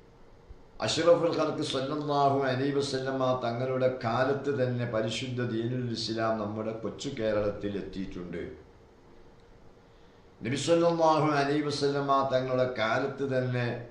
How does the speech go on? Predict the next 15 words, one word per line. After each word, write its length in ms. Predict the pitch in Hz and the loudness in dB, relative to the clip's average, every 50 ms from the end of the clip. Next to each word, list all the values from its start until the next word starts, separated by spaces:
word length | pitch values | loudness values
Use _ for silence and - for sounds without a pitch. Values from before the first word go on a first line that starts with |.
| - 98 | -8 -6
നമ്മുടെ 380 | 104 113 123 127 127 - - - | -4 -2 0 0 0 -2 -2 -2
കേരളത്തിൽ 540 | 107 110 123 123 123 123 113 - - 113 113 | -2 -2 0 0 0 -2 -2 -2 -4 -6 -6
പള്ളികളും 720 | 98 110 104 101 104 117 120 131 127 127 123 120 117 113 | -4 -2 -2 -2 -2 -2 -2 -2 -2 0 -2 -2 -2 -2
മറ്റു 220 | 110 101 104 - 110 | -2 -4 -4 -6 -6
മതസ്ഥാപനങ്ങളും 1120 | 104 101 101 117 113 - - - - 117 120 120 117 113 110 107 107 107 107 104 98 92 | -4 -4 -4 -6 -6 -8 -6 -4 -2 0 0 0 0 -2 -4 -4 -4 -4 -4 -4 -4 -4
ഉണ്ടായിട്ടുണ്ട്. 840 | 92 98 104 101 104 101 92 - 95 95 95 87 90 80 76 - - - - - - - - - - - - - - - - - - - - - - - - - - - - - - - - - - - - - - - - - | -2 -2 0 0 0 -2 -4 -6 -6 -6 -6 -6 -6 -8 -8 -10 -12 -16 -20 -20 -20 -20 -20 -20 -20 -20 -20 -20 -20 -20 -20 -20 -20 -20 -20 -20 -20 -20 -20 -20 -20 -20 -20 -20 -20 -20 -20 -20 -20 -20 -20 -20 -20 -20 -16 -8
ബഹുമാനപ്പെട്ട 720 | - 113 117 131 143 165 170 170 170 170 165 156 143 - 151 147 147 143 - - - - - - - - - - - - - - - - - | -2 0 2 4 4 6 6 6 6 4 2 0 -2 0 0 0 0 0 0 -2 -4 -8 -12 -18 -20 -20 -20 -20 -20 -20 -20 -20 -16 -6 0
ചേരമാൻ 600 | 123 123 131 147 156 160 156 160 156 151 139 120 | 4 4 6 6 4 2 2 0 0 0 0 0
പെരുമാൾ, 760 | 135 127 131 127 127 123 120 113 98 - - - - - - | 0 0 0 2 2 2 2 2 2 0 -4 -8 -14 -10 -6
കൊടുങ്ങല്ലൂർ 920 | 104 107 120 127 143 147 143 143 139 143 147 147 147 151 156 139 - - - - - - - - | -4 -4 -2 -2 -2 -2 -2 -2 -2 -2 -2 0 0 -2 -2 -4 -6 -10 -12 -16 -20 -20 -10 -4
കേന്ദ്രീകരിച്ച് 920 | 117 120 131 135 139 135 139 139 143 143 139 127 135 135 127 117 - 143 | 0 2 2 2 2 0 0 0 0 0 0 0 0 0 0 -2 -2 -2
ഭരണം 440 | 131 123 120 120 123 139 139 143 139 | 0 0 2 2 2 0 -2 -2 -2
നടത്തിയിരുന്ന 680 | 135 131 131 - - 120 127 127 127 127 123 123 131 135 | -2 -2 -2 -4 -4 -4 -4 -2 -2 -2 -2 -2 -2 -4
പെരുമാൾ 560 | - - 120 123 120 120 123 135 143 147 143 | -4 -4 -4 -2 -2 -2 0 0 0 0 0
കുടുംബം, 480 | 120 110 120 117 113 101 95 85 - | -2 -2 -2 -4 -2 -2 -2 -4 -6